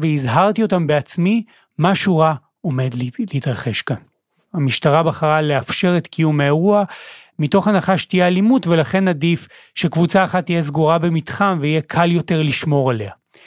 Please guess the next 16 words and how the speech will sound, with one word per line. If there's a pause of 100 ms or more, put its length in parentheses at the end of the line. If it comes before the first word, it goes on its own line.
(420)
אבל
מה
שקרה
זה
שההפגנות
התחילו
מוקדם
בבוקר, (440)
פה
המשטרה
הייתה
צריכה (400)
להיות
טיפה
יותר
חדה,